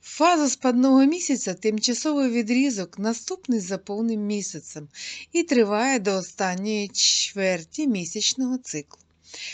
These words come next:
Вплив сонячних енергій у цей період сприяє зміцненню тіла та духу.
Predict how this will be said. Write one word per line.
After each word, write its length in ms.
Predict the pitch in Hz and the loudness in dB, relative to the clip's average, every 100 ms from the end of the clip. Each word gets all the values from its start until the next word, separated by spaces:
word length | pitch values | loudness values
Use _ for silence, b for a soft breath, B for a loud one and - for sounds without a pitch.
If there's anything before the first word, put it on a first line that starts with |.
| B | B
Вплив 440 | - - 277 370 381 | -20 -2 2 2 0
сонячних 840 | - 285 262 240 - 233 214 - | 2 4 4 4 2 2 -2 0
енергій 680 | 233 294 339 233 185 156 - B B B B B B B - | 2 2 0 -2 -2 -6 -8 B B B B B B B -16
у 120 | - 226 | -6 -4
цей 300 | 233 233 214 | 4 4 4
період 580 | 214 220 277 320 190 | 4 4 4 2 -2
сприяє 760 | - - 202 202 220 294 285 285 _ | -6 -6 -2 0 0 0 -2 -4 _
зміцненню 1000 | 208 170 202 226 320 339 - 240 220 214 | -8 -4 2 4 4 0 -2 0 0 -2
тіла 760 | - _ - 190 175 170 190 294 B B B _ | -6 _ -6 -4 -4 -4 -6 -8 B B B _
та 160 | - 214 | -6 -6
духу. 680 | 196 254 220 175 - - | -4 -6 -6 -12 -18 -18